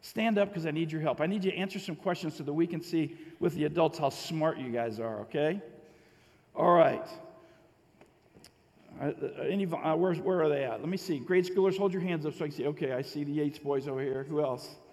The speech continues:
All right, answer these questions for me, all right? What do s-, what do fish do? Swim. Good answer. What do birds do? When you go to the zoo, what do the cheetahs do?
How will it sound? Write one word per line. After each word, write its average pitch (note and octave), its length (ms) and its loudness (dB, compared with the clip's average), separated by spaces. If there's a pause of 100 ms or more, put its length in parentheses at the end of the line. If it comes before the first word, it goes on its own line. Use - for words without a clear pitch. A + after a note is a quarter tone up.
(400)
All F3+ 80 8
right, F#3 180 6
answer A#3 260 0
these A3+ 180 0
questions G3+ 340 0
for E3+ 160 0
me, C#3 140 -2
all C#3+ 80 4
right? G3 260 8 (680)
What A#3+ 180 8
do B3+ 100 4
s-, - 300 0
what C4 140 8
do C#4+ 120 6
fish C#4 380 -2
do? F#3 400 6 (2500)
Swim. G#3 540 4 (100)
Good E3+ 260 0
answer. D3 340 0
What A3+ 140 8
do B3+ 60 4
birds A3+ 420 4
do? E3+ 420 8 (1400)
When G#3 120 2
you G#3 60 4
go A#3+ 160 8
to B3 120 4
the G#3+ 120 2
zoo, A#3 240 2
what A3+ 120 8
do A#3 60 6
the G#3+ 120 0
cheetahs A#3+ 460 0
do? E3 380 4